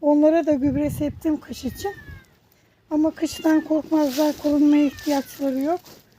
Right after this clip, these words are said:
Ama Bodrum papatyaları ile çeşme papatyalarını muhakkak izolasyon yapmalıyız arkadaşlar. Mor yıldızla mor daturada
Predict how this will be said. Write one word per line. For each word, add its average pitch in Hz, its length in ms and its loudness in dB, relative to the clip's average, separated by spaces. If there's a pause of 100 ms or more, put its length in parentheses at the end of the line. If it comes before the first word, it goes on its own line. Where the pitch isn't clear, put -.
(360)
Ama 302 280 0 (960)
Bodrum 302 420 2
papatyaları 277 840 -2
ile 294 260 0
çeşme 277 440 -2
papatyalarını 247 960 -2 (600)
muhakkak 285 640 -6
izolasyon 262 720 -2
yapmalıyız 247 640 -6
arkadaşlar. 226 720 -6 (720)
Mor 277 220 0
yıldızla 247 680 -6
mor 262 320 0
daturada 247 640 -4